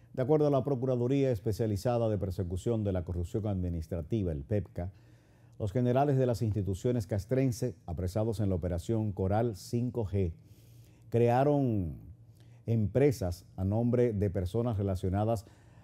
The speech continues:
al financiero de estas instituciones militares para supuestamente suplir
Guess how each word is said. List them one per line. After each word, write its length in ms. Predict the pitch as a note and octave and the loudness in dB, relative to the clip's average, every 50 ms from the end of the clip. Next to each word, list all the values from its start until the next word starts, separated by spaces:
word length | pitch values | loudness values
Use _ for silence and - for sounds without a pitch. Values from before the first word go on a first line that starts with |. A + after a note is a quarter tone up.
| - - | -20 -8
al 160 | - - G#2+ | -2 0 0
financiero 680 | G2+ - A#2 G#2 G#2 G2+ F#2+ F2+ - B2 B2 C3+ C3+ A#2 | 2 2 2 2 2 0 0 2 2 4 4 4 4 2
de 340 | G#2+ G2+ G#2 G#2 G2+ G#2+ | 2 2 2 2 2 2
estas 280 | A#2+ A2 - B2 A2+ G2+ | 0 0 -2 -6 -4 -4
instituciones 640 | A2+ G2+ F2+ G2 F2+ F2+ F2+ E2+ - A2+ G#2+ G#2 G2+ | -2 -2 -2 -2 -2 -4 -4 -2 -2 0 0 2 0
militares 720 | G2 G2 F#2 F2+ E2 D2 G2+ F#2 E2+ D2+ E2+ F#2+ - - - - - - - - _ _ - - - - - | 0 0 0 -2 -2 0 0 0 0 -2 -4 -6 -8 -12 -20 -20 -20 -20 -20 -20 _ _ -20 -20 -20 -10 -6
para 180 | C3 C#3 C#3+ | -2 -2 0
supuestamente 760 | - D3+ C#3+ D3+ G3 F3 D#3 E3 D#3 D#3 D#3+ D#3+ D3 D#3 C3+ | 0 -2 -2 -2 -2 -2 -2 0 0 0 0 0 0 0 -2
suplir 600 | - - C3+ G#2 - - C#3+ D#3 D3+ G#2+ D#2+ - | 0 -2 -2 -4 -2 -2 0 0 2 0 0 -4